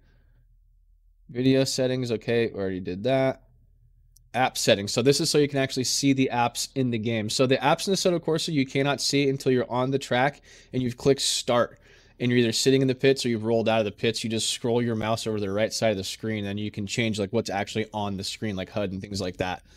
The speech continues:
So we're gonna go to settings, Assetto Corsa, apps,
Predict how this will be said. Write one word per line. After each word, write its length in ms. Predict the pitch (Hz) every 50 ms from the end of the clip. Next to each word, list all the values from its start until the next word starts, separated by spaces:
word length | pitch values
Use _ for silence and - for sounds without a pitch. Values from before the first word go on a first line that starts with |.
| - - - - - _
So 320 | - - 110 104 104 98
we're 100 | - 113
gonna 140 | 110 110 104
go 120 | 104 104 98
to 100 | - 107
settings, 500 | - - 123 120 123 120 123 120 110 -
Assetto 340 | 110 107 - 110 98 95
Corsa, 580 | 95 - - 127 123 120 - - 123 120 120 117 - _ _ _ _ _ _ _ _ _ _ -
apps, 500 | 135 143 147 - - - - - -